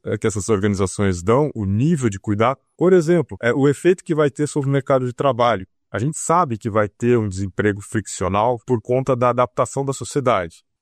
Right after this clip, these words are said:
A velocidade desse, desse desemprego friccional tem que ser decidido e pactuado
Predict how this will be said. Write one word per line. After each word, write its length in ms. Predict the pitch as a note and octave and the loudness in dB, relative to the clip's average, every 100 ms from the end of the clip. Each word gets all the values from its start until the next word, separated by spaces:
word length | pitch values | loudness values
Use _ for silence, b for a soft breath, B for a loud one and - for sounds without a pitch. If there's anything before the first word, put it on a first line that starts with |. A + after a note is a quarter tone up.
| - | -6
A 100 | G#2 | -2
velocidade 880 | A2+ A2 - A#2+ F#2+ G#2+ D#3+ G3+ | 0 -2 -4 -8 -2 0 0 -2
desse, 340 | C#3 A2 - A2 _ | -6 -10 -10 -12 _
desse 200 | G#2+ G#2+ | -6 -4
desemprego 540 | G2 G2 G2 G2+ G#2+ | -4 -6 -2 -2 -2
friccional 640 | F#2 - - - F#2+ G#2+ E3 - | -4 -10 -8 -4 0 0 0 0
tem 140 | C3 | -2
que 80 | C3 | -2
ser 120 | C3 | -2
decidido 760 | A2+ B2 A2+ G#2+ G2+ D#3 E3+ G3 | -2 -2 -6 -6 -2 -2 -2 -8
e 80 | A#2 | -10
pactuado 920 | - D#3+ F3+ _ F3 D3 F3+ C3+ G2+ | -4 -4 -4 _ 0 2 2 -4 -12